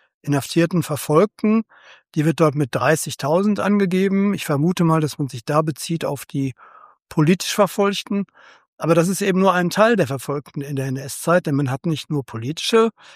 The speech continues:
Gegner der Nazis und jüdische Häftlinge, Sinti und Roma, Zwangsarbeiterinnen und Zwangsarbeiter verfolgt, sondern auch viele Menschen, die man als kriminell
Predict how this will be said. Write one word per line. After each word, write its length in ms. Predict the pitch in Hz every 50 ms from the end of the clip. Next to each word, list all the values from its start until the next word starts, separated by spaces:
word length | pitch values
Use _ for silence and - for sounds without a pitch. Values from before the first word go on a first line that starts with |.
| - _ _ _
Gegner 360 | - 151 170 202 - - 202
der 140 | 190 185 180
Nazis 580 | 175 175 175 180 175 - - 185 180 160 - -
und 240 | 156 123 104 - - -
jüdische 540 | 147 151 151 160 - - - 147 139 147 - _ - - _
Häftlinge, 340 | - 170 143 - - 143 131
Sinti 260 | - - 160 139 135
und 140 | 123 120 131
Roma, 240 | 147 165 165 156 151
Zwangsarbeiterinnen 800 | - - - 151 160 156 - 165 131 139 151 143 - 123 127 110
und 80 | 107 -
Zwangsarbeiter 640 | - - 165 185 175 - - - 185 190 - 92
verfolgt, 520 | 87 - 175 - - 190 92 90 - - - _ _ _ _ _ _ _ _ _ _ _ _
sondern 280 | - 139 151 170 180 175
auch 160 | 160 165 -
viele 320 | - - 196 196 202 202
Menschen, 360 | 180 170 175 185 - - 185 170
die 120 | 160 175
man 160 | 170 170 170
als 200 | 165 170 165 -
kriminell 600 | - - 185 165 151 147 143 139 139 135 127 113